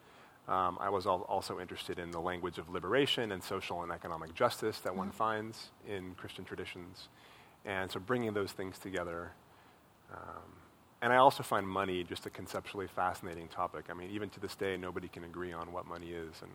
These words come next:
Speaker 1: and why it works and how it does.
Speaker 2: Mm-hmm.
Speaker 1: Um, and so even just as an intellectually interesting problem,
Speaker 2: Yes.
Speaker 1: uh,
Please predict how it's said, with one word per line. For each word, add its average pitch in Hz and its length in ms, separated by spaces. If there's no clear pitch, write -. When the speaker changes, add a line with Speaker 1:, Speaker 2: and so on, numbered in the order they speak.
Speaker 1:
and 92 140
why 87 160
it 85 120
works 85 280
and 90 80
how 85 160
it 76 80
does. 80 240
Speaker 2:
Mm-hmm. - 640
Speaker 1:
Um, 82 500
and 98 120
so 90 360
even 104 280
just 92 200
as 98 120
an 95 80
intellectually 90 500
interesting 90 300
problem, 82 480
Speaker 2:
Yes. 180 180
Speaker 1:
uh, - 40